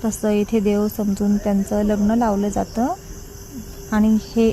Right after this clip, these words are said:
हा जो विधी आहेत ना, तो सकाळी पहाटे चार, साडेचारच्या दरम्यान करतात. तर हे बघा, इथे आता, अ, पाच ज्या बायका आहेत ना, सव-, सुवासीन ज्या स्त्री आहेत ना, त्या इथे आता ह्या नवरदेवाला हळद लावत आहेत.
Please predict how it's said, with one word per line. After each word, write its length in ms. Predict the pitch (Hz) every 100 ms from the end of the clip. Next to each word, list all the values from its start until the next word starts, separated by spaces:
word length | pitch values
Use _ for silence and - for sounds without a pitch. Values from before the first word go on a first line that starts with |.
| -
हा 180 | 214 214
जो 160 | 226
विधी 240 | 220 208 214
आहेत 240 | 208 202 202
ना, 120 | 202
तो 140 | 202
सकाळी 380 | 214 208 - 202
पहाटे 400 | - 196 190 202
चार, 320 | - 196 196
साडेचारच्या 520 | 202 190 185 190 202
दरम्यान 360 | 190 185 190 196
करतात. 400 | 214 190 190 262 - - - - - - - -
तर 200 | 190 196
हे 200 | 196 196
बघा, 380 | 196 196 214 262 -
इथे 220 | 214 202
आता, 500 | 185 - 196 196 214 - - - - -
अ, 200 | 190 190 202
पाच 280 | 196 180 175
ज्या 140 | 208 202
बायका 340 | 180 185 202
आहेत 320 | 196 202 202 -
ना, 220 | 190 185
सव-, 540 | 208 220 185 - - -
सुवासीन 500 | 202 185 196 208 196
ज्या 140 | 202
स्त्री 280 | 202 220 202
आहेत 280 | 196 190 190
ना, 200 | 185 185
त्या 180 | 185 190
इथे 300 | 185 185 208
आता 460 | 190 185 - 190 190
ह्या 240 | 196 202
नवरदेवाला 720 | 185 180 175 180 185 185 190
हळद 260 | 196 190 202
लावत 380 | 190 180 190 190
आहेत. 240 | 196